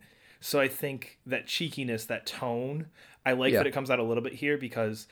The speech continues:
Speaker 1: everything we've seen sells this as, like, hardcore action game. Like,
Speaker 2: Sure,
Speaker 1: you're
Speaker 2: yeah, yeah,
Speaker 1: fighting
Speaker 2: yeah.
Speaker 1: soldiers, you're breaking in here, you're destroying the reactor, you're doing all this stuff.
Speaker 2: Yeah.
Speaker 1: It's like, yeah, but in a minute you're gonna go around and try and find an outfit so that you can get into the,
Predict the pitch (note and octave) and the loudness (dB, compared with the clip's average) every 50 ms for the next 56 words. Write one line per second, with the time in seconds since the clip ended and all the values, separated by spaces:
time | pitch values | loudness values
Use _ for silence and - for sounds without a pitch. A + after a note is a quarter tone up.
0 | - - - - _ _ _ - C#3 C#3 C3+ B2+ C#3 C#3 C3+ C3+ D3+ C#3 C3+ B2+ | -20 -20 -20 -20 _ _ _ 2 4 4 4 4 2 -2 -2 -2 -4 -4 -2 -2
1 | B2+ A#2 A#2 - A#2+ A#2 A2+ A#2 A#2+ A#2+ - - - - - C3+ B2 A#2+ C3 B2+ | -2 -4 -4 -6 -6 -4 -4 -4 -6 -8 -10 -10 -8 -6 -4 -2 0 0 0 0
2 | A2 A2+ A#2 A2+ A2 - - A2 G2+ G2+ G2 G2 - - - - - C3 B2+ A#2+ | 0 0 0 0 0 2 0 -2 -4 -4 -6 -8 -8 -10 -12 -8 -4 -2 0 0
3 | A#2 A#2 A2+ A2+ A2+ - - - B2 A2+ A2+ A2 G#2 G#2 G2+ - G#2+ G2+ G2 G2 | 2 0 0 -2 -4 -6 -4 0 2 2 2 2 0 -2 -4 -4 -2 -2 -2 -2
4 | - - - - G2 F#2+ G2+ G2+ G2+ F#2 F2+ F2+ F2+ F2 F#2 G2+ G#2 G#2 G#2 B2+ | -4 -6 -8 -8 -10 -10 -10 -10 -10 -10 -12 -14 -12 -8 -6 -4 -2 0 0 2
5 | A2+ G2+ G2 F#2 F2 F#2+ G2 - D3 C3+ B2 A#2+ - A2+ A2 - A2+ A#2 - B2+ | 4 4 4 4 4 2 2 4 4 6 6 4 2 0 0 -2 -2 -2 -2 -2
6 | G#2+ G#2+ G#2+ G#2 - A2 G#2+ G#2+ G#2+ B2 C#3 C3 A2+ G#2+ - B2+ A#2 A#2 A#2+ A2+ | -2 -2 -4 -4 -4 -6 -6 -4 -4 -4 -4 -4 -4 -6 -4 -2 -2 -2 -2 -2
7 | - A#2 A2 A2 A2 G#2+ G#2+ - A2+ A2 A2+ A#2+ C#3 C#3 A#2 A2+ A2 - - - | -4 -4 -2 -2 -4 -4 -4 -4 -4 -4 -2 -2 -2 -2 -4 -4 -6 -6 -6 -4
8 | - D3+ D3 C#3+ C3+ C3 B2+ A#2+ A#2 A#2 A#2 G#2+ G#2+ G#2 - B2+ C3+ C3 C#3 C3+ | -2 0 0 2 2 0 0 -2 -2 -2 0 -2 -2 -4 -2 -2 -2 0 0 0
9 | B2+ A#2+ A#2 A#2 A2+ - - A2+ G#2+ B2 F#3 - - A2+ A2+ - - - - - | 0 0 0 0 -2 -2 -2 0 2 4 4 2 2 -2 -6 -8 -10 -12 -12 -14
10 | - - - - _ _ _ _ _ _ _ - E4+ E4+ E4+ D4 B3+ C#4 B3 - | -18 -20 -20 -20 _ _ _ _ _ _ _ -8 -4 -2 -2 2 4 4 4 2
11 | - - - - C4+ C#4+ C4+ C4 C#4 D4 C#4+ B3+ G#3+ G3+ A3 A3+ A3+ A3 G#3+ G3+ | 0 -8 -2 0 2 4 4 4 4 4 4 4 4 4 4 4 4 4 4 4
12 | G#3+ G#3 G#3 G3+ G3+ G3+ G3 F#3+ F#3 - G3 F#3+ F#3 F3+ E3+ - G3 F#3 F3 E3 | 2 2 2 2 2 2 0 0 -2 -2 0 0 0 0 0 -2 -2 0 0 0
13 | D3+ E3 F#3 - - - - C3+ C3 - - D3 C#3 C3+ C3 D3 C#3+ C#3+ D3 D3 | 2 4 2 2 2 0 0 -2 0 2 2 2 2 2 2 0 0 2 2 2
14 | D#3 D#3+ F3 E3 D#3 - - D3+ D3 C#3 C3+ - G3+ - - - - - C5+ B4+ | 4 4 4 4 2 0 2 2 2 2 8 10 10 10 10 10 8 6 6 4
15 | - A3+ - | 4 4 4